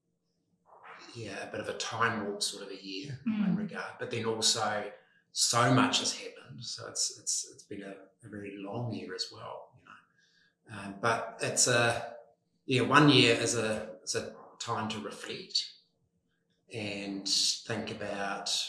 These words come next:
Speaker 1: how far I've come. Um, it's also a, you know, I think a time to reset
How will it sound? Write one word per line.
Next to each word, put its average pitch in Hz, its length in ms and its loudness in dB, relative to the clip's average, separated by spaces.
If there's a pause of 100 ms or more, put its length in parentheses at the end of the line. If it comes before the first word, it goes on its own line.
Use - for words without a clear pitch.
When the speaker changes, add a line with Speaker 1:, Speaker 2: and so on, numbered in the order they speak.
(300)
Speaker 1:
how 104 200 -4
far 95 320 -6
I've - 200 -12 (320)
come. 127 420 -8 (800)
Um, 113 400 4
it's 117 160 0
also 123 360 4
a, - 800 -4
you 107 60 -6
know, 101 80 -4
I 113 100 -2
think 107 280 -6
a 104 60 -8 (380)
time 104 560 -6 (140)
to 101 800 -8
reset 110 680 0